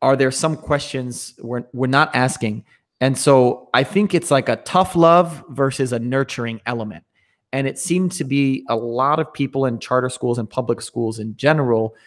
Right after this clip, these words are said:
the ethos is never give up on any child.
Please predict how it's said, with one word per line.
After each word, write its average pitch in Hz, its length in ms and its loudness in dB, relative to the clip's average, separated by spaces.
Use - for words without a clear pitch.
the 120 220 2
ethos 135 600 2
is 120 380 0
never 131 640 2
give 127 260 -2
up 123 220 2
on 113 160 0
any 117 220 -2
child. - 540 -10